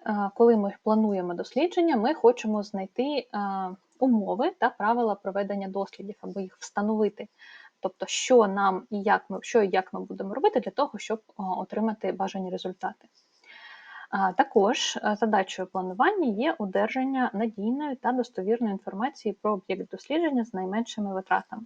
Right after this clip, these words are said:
Тобто ми хочемо, а, не просто отримати якийсь результат, ми хочемо бути впевнені в тому, що цей результат буде, а, надійним і достовірним. Е,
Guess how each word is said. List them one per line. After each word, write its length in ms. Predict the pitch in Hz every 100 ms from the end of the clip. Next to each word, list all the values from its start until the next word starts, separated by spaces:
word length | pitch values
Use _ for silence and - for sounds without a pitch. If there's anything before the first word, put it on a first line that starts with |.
| _ _ _ - - - - -
Тобто 240 | - - 214
ми 100 | 247
хочемо, 640 | 247 233 233 214 208 - -
а, 340 | 202 196 190
не 180 | 185 220
просто 540 | 220 208 190 - 294 320
отримати 420 | - 302 302 285
якийсь 340 | 285 285 -
результат, 300 | 262 262 269 220
ми 100 | 214
хочемо 380 | 233 226 208
бути 240 | 208 208 202
впевнені 640 | - - 226 196 185 185 -
в 40 |
тому, 340 | 240 226 180
що 260 | - - 190
цей 240 | - 233
результат 440 | 196 196 190 196 190
буде, 460 | 190 202 190 190 -
а, 320 | 196 190 180
надійним 580 | 226 277 202 185 185 202
і 80 | 214
достовірним. 760 | 202 - - 190 170 190 277 440 _ _ _ _ _ _ _ _ _ -
Е, 160 | 214